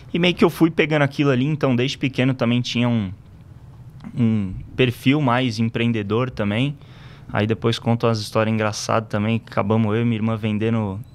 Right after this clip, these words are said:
gelinho, fazia, meu pai ficava puto que tocava uma campainha meia-noite pra comprar, meu pai, "Pô, por causa de um e cinquenta, vai fechar essa porra." E aí eu comecei a acompanhar, comecei a acompanhar, então sempre quando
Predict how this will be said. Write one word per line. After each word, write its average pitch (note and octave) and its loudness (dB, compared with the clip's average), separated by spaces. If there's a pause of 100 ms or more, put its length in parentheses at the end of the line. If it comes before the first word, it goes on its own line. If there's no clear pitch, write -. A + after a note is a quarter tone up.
(240)
gelinho, A2+ 2
fazia, G2+ -2
meu G2+ 0
pai G#2+ -2
ficava A2 0
puto - -4
que - -20
tocava G#2+ 0
uma G#2+ -2
campainha G#2+ 0
meia-noite A2 -2
pra A2 -2
comprar, G#2 -2
meu G#2 -4
pai, - -4 (140)
"Pô, E3+ 4
por C#3 -2
causa C#3 -2
de C#3 -2
um E3+ 2
e E3 -2
cinquenta, D3+ 0 (600)
vai E3 4
fechar E3+ 2
essa D#3+ 2
porra." C3+ 2 (1000)
E D#3 4
aí E3 2
eu G3 2
comecei G#3+ 0
a G3+ 2
acompanhar, G3 0
comecei F3 0
a D#3 4
acompanhar, D#3 0
então C#3+ 2
sempre D3 -2
quando D3+ 2